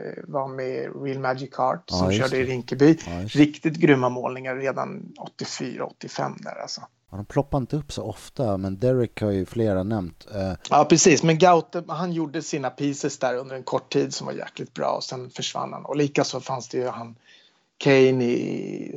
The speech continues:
Speaker 1: Hässelby som var riktigt grym
Speaker 2: Mm.
Speaker 1: för sin tid.
Speaker 2: Mm.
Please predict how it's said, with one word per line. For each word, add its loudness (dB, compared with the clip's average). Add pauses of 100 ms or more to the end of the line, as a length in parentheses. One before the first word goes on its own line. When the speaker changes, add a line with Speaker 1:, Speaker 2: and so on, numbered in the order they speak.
Speaker 1:
Hässelby -2
som -8
var -4
riktigt -8
grym -8 (220)
Speaker 2:
Mm. -4
Speaker 1:
för -6
sin -6
tid. -2 (100)
Speaker 2:
Mm. -4